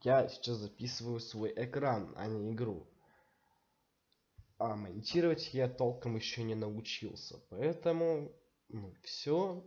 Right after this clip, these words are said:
программа работает. Для того, чтобы после всего, после всех наших манипуляций, а, у вас не вылетало Counter-Strike, ну, не выкидывал из матчмейкинга, всё закрываем в конце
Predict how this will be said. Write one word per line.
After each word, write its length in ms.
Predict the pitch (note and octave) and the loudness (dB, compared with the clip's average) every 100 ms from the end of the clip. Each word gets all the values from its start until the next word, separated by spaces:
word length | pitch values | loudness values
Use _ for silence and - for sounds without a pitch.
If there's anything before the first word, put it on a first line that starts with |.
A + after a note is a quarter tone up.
| - | -6
программа 440 | A2 B2 A#2 G#2 | -2 2 2 0
работает. 600 | G2+ G2+ B2+ D3 F3 E3 - - - - - _ | -2 0 0 2 0 -2 -10 -20 -20 -20 -20 _
Для 220 | - C3 D3+ | -4 2 4
того, 380 | D3+ D3 D3 | 6 6 6
чтобы 760 | A#2+ - - C3+ A#2+ A2+ F#2+ - _ _ _ - | 4 2 4 4 4 2 0 -6 _ _ _ -8
после 240 | B2+ B2+ | -6 -4
всего, 460 | A#2 - B2 A2 E2+ - - | -4 0 2 2 0 -6 -10
после 200 | - B2 | -6 -6
всех 220 | - B2+ | -4 -2
наших 320 | A#2+ A#2 - - | 0 0 -2 -2
манипуляций, 840 | A2+ A2+ A#2 A#2 G#2 G#2 - - _ _ _ _ _ _ _ _ _ _ | -2 0 0 0 0 -4 -10 -14 _ _ _ _ _ _ _ _ _ _
а, 220 | G#2 F#2+ | -8 -4
у 120 | - | -2
вас 280 | A#2 A2 - | 0 0 0
не 100 | B2 | 0
вылетало 400 | A#2 A#2+ A2+ G2 | 0 2 0 0
Counter-Strike, 760 | - A2 G#2+ A2+ - D#3+ A#3+ - | -2 -4 -4 -8 0 0 0 0
ну, 180 | G3+ C3+ | 0 2
не 240 | A#2+ B2+ | 2 2
выкидывал 400 | B2 A#2+ B2 A#2+ | 2 -2 -2 0
из 180 | B2 A#2+ | 0 -2
матчмейкинга, 800 | A#2 A2 B2 A2 A2+ A2 F#2+ - - - _ _ | -2 -2 -2 -2 -2 -4 -6 -10 -18 -20 _ _
всё 340 | - - D3+ | -10 -2 2
закрываем 600 | A#2+ A2+ A2+ A2 B2 D#3 | 2 0 -2 0 2 2
в 100 | F3 | 0
конце 560 | - E3 D#3+ - C#3 C#3+ | 0 -2 -2 -4 -6 -6